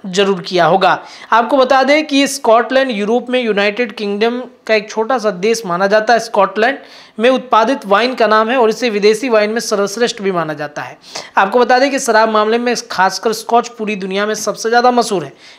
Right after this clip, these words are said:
ऐसे में सवाल उठता है कि क्या बिहार में शराब शुरू हो जाएगी, कि बिहार में शराबबंदी ख़त्म हो जाएगी और शराब की फैक्ट्रियाँ फिर से खुलने लगेंगी। देखिए, बिहार के निवासी हैं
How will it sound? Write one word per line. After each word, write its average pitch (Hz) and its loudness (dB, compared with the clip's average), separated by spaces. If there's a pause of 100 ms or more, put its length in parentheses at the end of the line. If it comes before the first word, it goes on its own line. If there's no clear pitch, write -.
ऐसे 185 0
में 254 -2
सवाल 214 2
उठता 214 0
है 180 0
कि 233 -8
क्या 196 2
बिहार 175 -2
में 226 -4
शराब 208 0 (220)
शुरू 254 0
हो 262 4
जाएगी, 247 2
कि 277 -2
बिहार 196 2
में 226 -4
शराबबंदी 185 0
ख़त्म 180 -2
हो 240 4
जाएगी 247 2
और 262 4
शराब 208 2
की 233 -6
फैक्ट्रियाँ 202 -2 (520)
फिर 285 2
से 160 -4 (120)
खुलने 269 2
लगेंगी। 160 -2
देखिए, 226 4
बिहार 196 4
के 254 -2
निवासी 226 0
हैं 247 0